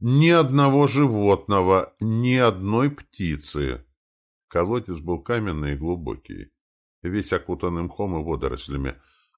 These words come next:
Они, словно волосы, вылезали из его тёмно-серых камней.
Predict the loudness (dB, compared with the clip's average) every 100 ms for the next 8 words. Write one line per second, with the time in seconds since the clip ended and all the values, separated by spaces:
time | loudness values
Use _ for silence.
0 | _ 2 2 0 2 2 4 2 2 2
1 | 2 0 -4 -4 -2 0 0 4 4 6
2 | 2 0 -2 0 0 0 0 -2 0 0
3 | 0 -2 -2 -2 -4 -8 -12 -18